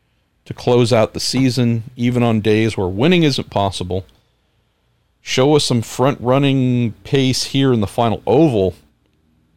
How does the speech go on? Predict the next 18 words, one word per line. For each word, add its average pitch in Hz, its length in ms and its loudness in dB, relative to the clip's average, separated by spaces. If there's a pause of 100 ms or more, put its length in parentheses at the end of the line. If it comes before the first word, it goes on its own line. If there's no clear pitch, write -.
(400)
I - 120 0
think - 240 -4
we 113 80 0
go 104 220 0
into 90 120 -2
next 95 380 -4
year 139 160 0
talking 95 460 -2
about 95 420 0 (260)
it's 101 240 -4
a 117 80 -2
total 120 420 -2 (500)
flip 120 260 -4
of 104 60 -6
the 95 60 -4
coin. 143 420 -4 (1120)
Total 202 360 2
flip. - 380 -10